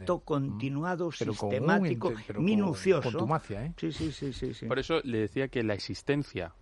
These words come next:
Speaker 3: y hilaba con lo anterior, de Vox y de Ciudadanos y del Partido Popular ha permitido que en muchos lugares hoy el centro derecha pueda gobernar y se puedan aplicar los valores y los principios que creemos y que son comunes, yo creo, a estos tres partidos, ¿no? Y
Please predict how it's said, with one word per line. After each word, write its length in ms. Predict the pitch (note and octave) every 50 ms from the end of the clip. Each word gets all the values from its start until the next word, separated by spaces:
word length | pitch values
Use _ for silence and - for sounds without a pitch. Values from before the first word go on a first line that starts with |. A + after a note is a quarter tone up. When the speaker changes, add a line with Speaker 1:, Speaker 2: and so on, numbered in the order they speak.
| -
Speaker 3:
y 60 | G#2+ F#2+
hilaba 240 | F2 F#2+ G#2 A2 G#2+
con 100 | G#2+ G#2+
lo 60 | G2+ G2+
anterior, 400 | G2 - F#2+ A2 C3 B2 G#2+ F#2
de 220 | F#2 F2 - F#2+
Vox 480 | F2 - C3+ C3+ C3 - - - - -
y 140 | - - G2+
de 100 | G2 F#2
Ciudadanos 640 | - - C3 C3+ B2+ A#2+ A#2+ A#2+ C3 D#3+ - - - - - _ _
y 40 | -
del 120 | G2 E2+ D#2
Partido 320 | - - - - A2+ A#2+
Popular 360 | B2 A#2+ - A#2 A#2+ B2+ - -
ha 80 | - G#2+
permitido 500 | - A#2+ A2+ A#2 A2 - C3 C3+ D3 C#3
que 120 | - C3+
en 80 | A#2+ A2+
muchos 380 | A2+ A#2+ C#3+ C#3+ - C3+ B2+ B2+
lugares 500 | B2+ B2 C3 C3+ C3+ D3 E3+ - - - - _ - - - - - _ _
hoy 240 | C3+ C3+ C3+ C#3 C#3
el 100 | A#2+ A2
centro 300 | - A#2 A2+ - A#2 A#2
derecha 180 | A#2 - - G#2+
pueda 180 | G#2 G#2+ G2+
gobernar 280 | G#2+ A2+ A2+ A2+ A#2 C3+
y 40 | C3
se 100 | - G#2
puedan 160 | G#2 G#2 A2
aplicar 300 | A2+ - G#2 - A2+ A#2
los 120 | B2 A2
valores 320 | F#2+ F2+ F#2 G#2 A2 A#2+ A#2
y 40 |
los 100 | A2 G#2
principios 560 | - - F#2+ F#2+ - A2 G2+ - A#2 C3+ - - - - - - - _
que 140 | - A#2 G2+
creemos 420 | - G2+ G2+ A2 A#2 C3 D3 - C3+
y 40 |
que 100 | G#2+ -
son 160 | - C#3 C#3 C3
comunes, 400 | - B2 A#2+ B2 B2 B2+ C3 B2
yo 120 | A2+ G#2
creo, 260 | - - G#2+ A2 B2+ - - - - - - -
a 120 | - G2
estos 260 | G2+ - - G2+ F2
tres 140 | - - G2+
partidos, 460 | - - F2+ F2 - D#3+ C#3+ G2+ A2+ G#2
¿no? 140 | A2+ - - _ - -
Y 220 | - C#3 E3 F3+